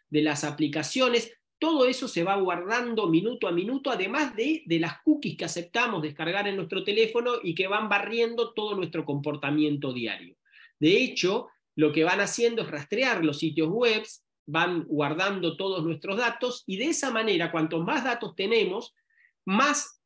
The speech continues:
eh, o mejor producto basado en inteligencia artificial vamos a tener. Por lo tanto, al saber qué es lo que la gente quiere, vamos a tener más usuarios, y tenemos más usuarios, vamos a tener más facturación,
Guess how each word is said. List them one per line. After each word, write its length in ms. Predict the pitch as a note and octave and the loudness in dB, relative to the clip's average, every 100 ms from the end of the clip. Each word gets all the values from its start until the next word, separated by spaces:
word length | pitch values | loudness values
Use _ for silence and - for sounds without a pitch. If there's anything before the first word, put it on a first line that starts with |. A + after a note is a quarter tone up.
| - | -6
eh, 400 | F#3 E3+ E3 D#3+ | 2 4 4 2
o 160 | E3+ E3 | 2 2
mejor 360 | D#3+ D3+ B3+ B3+ | 2 0 -2 -2
producto 480 | G#3+ A#3 G3 E3+ | -4 -6 -6 -4
basado 380 | D3+ D3 G3 G3+ | -4 -2 -2 2
en 80 | F3+ | 2
inteligencia 580 | E3 D3+ D3 F#3 F#3+ F3 | 2 0 0 -2 -4 -4
artificial 540 | D#3+ D3+ E3 G#3 G3+ | -6 -6 -4 -2 0
vamos 280 | F3 G3 F#3+ | 0 -2 -4
a 120 | G3 | -4
tener. 400 | G3 B3 A#3+ A#3+ - | -2 0 0 -2 -6
Por 100 | D#3+ | -2
lo 160 | D#3 D#3+ | -2 0
tanto, 560 | A3 A3 A3 A#3+ A#3 - | -2 -2 -2 -4 -4 -4
al 160 | D#3 D3 | -2 0
saber 520 | D3+ F3 A3 D#3+ - _ _ _ _ _ | 0 0 0 -2 -6 _ _ _ _ _
qué 180 | F3+ F#3+ | -2 0
es 60 | |
lo 140 | F#3 D#3 | 0 0
que 100 | E3 | 0
la 100 | C#3+ | -2
gente 340 | F3+ F3 F#3 | -4 -4 -6
quiere, 300 | F3 C4 F#3+ | -2 0 2
vamos 240 | C#3+ C#3+ C#3+ | 0 -2 -6
a 80 | |
tener 220 | D3 D#3+ D#3+ | -4 -2 -2
más 180 | E3+ | -4
usuarios, 580 | G#3+ G3+ C4+ A3+ A3 A3 | -6 -2 0 0 0 0
y 60 | D3+ | -2
tenemos 280 | D3 E3 D#3 | -2 -4 -4
más 160 | E3 | -6
usuarios, 400 | F3+ F3 A3+ F#3 | -6 -2 0 0
vamos 180 | D3 C#3+ | -2 -6
a 60 | C#3 | -6
tener 200 | D3 D#3 | -4 -2
más 160 | E3+ | -2
facturación, 680 | E3+ F3 A3+ B3 B3 C4 B3+ | -4 -6 -4 -2 0 0 -2